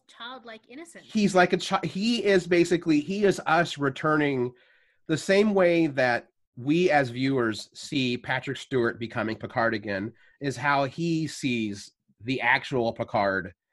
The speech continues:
Speaker 2: again. He's this larger than life character who's like, "Oh, you're, you're back and you're gonna take me on adventures?" And then, like, the real world kinda comes crashing down on him.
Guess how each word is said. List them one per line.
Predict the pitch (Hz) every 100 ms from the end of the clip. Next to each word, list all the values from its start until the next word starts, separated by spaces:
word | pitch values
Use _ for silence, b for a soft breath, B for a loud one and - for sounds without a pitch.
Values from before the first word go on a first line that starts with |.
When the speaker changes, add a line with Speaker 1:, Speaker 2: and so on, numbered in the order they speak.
| _ _ _ _ _ _ _ _
Speaker 2:
again. | 139 139 170 101
He's | 104 143
this | 135 131
larger | 127 127 143 143
than | 147
life | 123 131 -
character | 151 147 147 135 117
who's | 113
like, | 117
"Oh, | 208 214 B _
you're, | - 185 185
you're | 196
back | 185 185 247
and | 175
you're |
gonna | 180
take | 180 190
me | 185
on | 185
adventures?" | 160 139 165 196 226 220 202
And | 143 143
then, | 147 147
like, | 131 135
the | 135
real | 120 151 143
world | 143 165 143
kinda | 139
comes | 131 123
crashing | - - 131 127 113
down | 104 139 165
on | 113 101
him. | 92 85